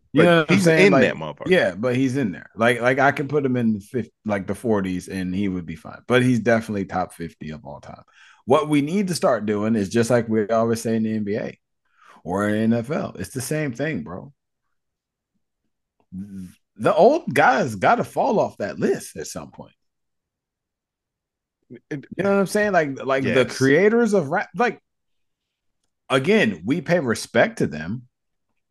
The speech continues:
Speaker 1: but you're not considering them, like,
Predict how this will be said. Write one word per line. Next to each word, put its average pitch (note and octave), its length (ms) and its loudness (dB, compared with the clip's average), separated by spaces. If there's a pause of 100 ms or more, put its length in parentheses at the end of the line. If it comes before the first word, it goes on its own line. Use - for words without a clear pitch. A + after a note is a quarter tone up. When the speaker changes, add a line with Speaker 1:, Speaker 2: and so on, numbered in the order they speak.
(580)
Speaker 1:
but E3 180 2
you're G3+ 240 2
not A#3 320 4
considering D#3+ 840 -2
them, F#2 420 -4 (1900)
like, G2+ 200 -4